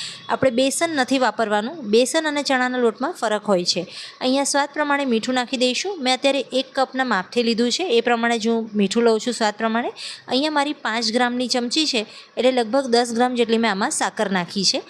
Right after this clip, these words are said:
બે ચમચી સાકર ઉમેરી છે. અને હવે આ સાઇટ્રિક એસિડ છે, એટલે કે લીંબુના ફૂલ છે,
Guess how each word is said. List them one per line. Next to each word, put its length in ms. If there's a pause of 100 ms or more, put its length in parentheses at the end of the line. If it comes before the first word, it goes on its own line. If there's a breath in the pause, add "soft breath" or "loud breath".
(240 loud breath)
બે 160
ચમચી 320
સાકર 340
ઉમેરી 340
છે. 220 (2000 loud breath)
અને 140
હવે 300 (220)
આ 120
સાઇટ્રિક 480
એસિડ 300
છે, 140
એટલે 160
કે 80
લીંબુના 420
ફૂલ 320
છે, 240